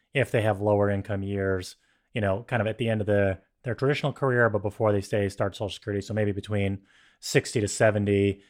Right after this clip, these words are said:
you know, can they capture some of the tax benefits and kind of fill up those marginal rates? Um,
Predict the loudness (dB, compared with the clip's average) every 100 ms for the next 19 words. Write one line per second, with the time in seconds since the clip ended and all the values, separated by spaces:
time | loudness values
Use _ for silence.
0 | _ -10 -4 0 0 0 -2 -2 -2 -2
1 | -2 -2 0 0 0 -2 -6 _ _ -4
2 | -2 -2 -2 -2 -4 -6 -4 -4 -4 -6
3 | -8 -8 -12 _ -2 -2 -4 -6 -4 -4
4 | -4 -6 -8 -6 -4 -6 -8 -16 -20 -20
5 | _ -20 -8 -4 0 -2 -4